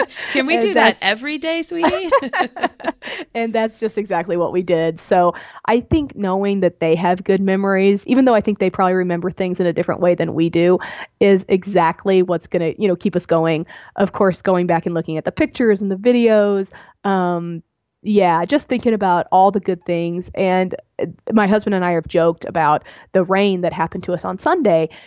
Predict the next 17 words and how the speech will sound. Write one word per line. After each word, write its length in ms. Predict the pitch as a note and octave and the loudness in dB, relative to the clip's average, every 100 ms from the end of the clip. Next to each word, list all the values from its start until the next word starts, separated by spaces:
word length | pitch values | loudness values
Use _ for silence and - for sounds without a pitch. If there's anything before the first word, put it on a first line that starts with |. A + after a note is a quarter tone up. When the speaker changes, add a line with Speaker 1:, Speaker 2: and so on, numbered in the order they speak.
| _ | _
Speaker 2:
And, 320 | - G3+ F#3+ F#3+ | -2 0 0 2
you 100 | G#3 | 0
know, 40 | |
everybody 320 | A3 D4 C#4 | 2 0 0
gets 200 | G#3+ G#3 | 0 0
so 160 | - A3+ | -2 -2
concerned 340 | A#3+ G#3+ A3 | -2 -4 -4
about 240 | G#3+ G3 - | 0 -2 0
rain, 220 | F#3 F3+ | -2 -2
and 80 | F3+ | -2
I 180 | - E4 | -2 0
did 220 | C#4 F#3 | 0 0
too. 500 | - A#3 G3 F3 - | 2 4 4 2 -4
But 180 | F#3+ A3 | -4 -2
now 340 | G3 G3 D4 D4 | -2 -2 -2 -2
I'm 200 | F#3+ G3 | -2 -2
thinking, 420 | A3 F#3 G#3 F3+ | -4 -2 -4 -6